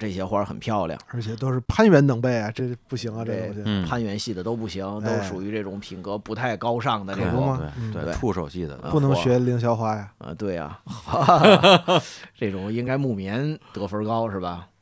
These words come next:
Speaker 2: 哎，对。
Speaker 1: 然后呢，六品还有其他的一些品种，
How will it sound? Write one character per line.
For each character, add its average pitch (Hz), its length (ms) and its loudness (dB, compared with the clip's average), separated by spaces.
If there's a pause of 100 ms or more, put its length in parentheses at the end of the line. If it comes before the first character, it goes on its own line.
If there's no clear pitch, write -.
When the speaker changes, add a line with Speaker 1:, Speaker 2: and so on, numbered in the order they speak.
(100)
Speaker 2:
哎， 95 180 -12
对。 92 200 -12 (420)
Speaker 1:
然 98 160 0
后 131 200 4
呢， 98 120 0
六 117 160 4
品 82 180 -4
还 85 140 -4
有 117 100 0
其 95 140 -6
他 131 160 4
的 143 80 4
一 95 40 0
些 107 160 0
品 104 280 -2
种， 71 220 -4